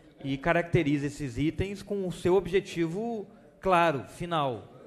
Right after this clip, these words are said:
que é aumentar a sua arrecadação, recompor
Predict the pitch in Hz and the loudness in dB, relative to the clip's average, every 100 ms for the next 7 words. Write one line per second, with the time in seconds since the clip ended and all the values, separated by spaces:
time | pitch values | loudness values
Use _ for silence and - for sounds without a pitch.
0 | - 220 190 127 165 196 170 175 147 139 | -10 0 2 4 2 -2 -4 -2 -2 -2
1 | 127 143 147 165 180 - 180 208 - - | -2 -4 -2 -2 -2 -2 -6 -6 -12 -20
2 | - _ _ _ - - 214 214 202 165 | -20 _ _ _ -6 4 4 6 0 0
3 | 151 160 127 | 4 4 4